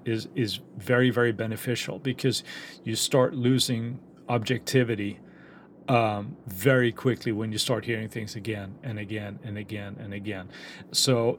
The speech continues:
the better your tracks are by the time of mixing, you will not only mix faster, but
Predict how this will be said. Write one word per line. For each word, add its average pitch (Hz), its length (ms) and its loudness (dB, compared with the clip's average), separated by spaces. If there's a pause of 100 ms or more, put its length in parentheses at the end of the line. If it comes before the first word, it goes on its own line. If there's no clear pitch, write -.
the 117 220 0
better 139 580 4
your 120 180 2
tracks 117 500 0
are 113 480 0 (320)
by 107 140 -2
the 113 100 -6
time 113 300 -2
of 104 100 -6
mixing, 120 600 0
you 113 200 -2
will 110 160 -2
not 123 320 2
only 117 540 2 (120)
mix 117 260 0
faster, 113 680 -2
but 110 220 -6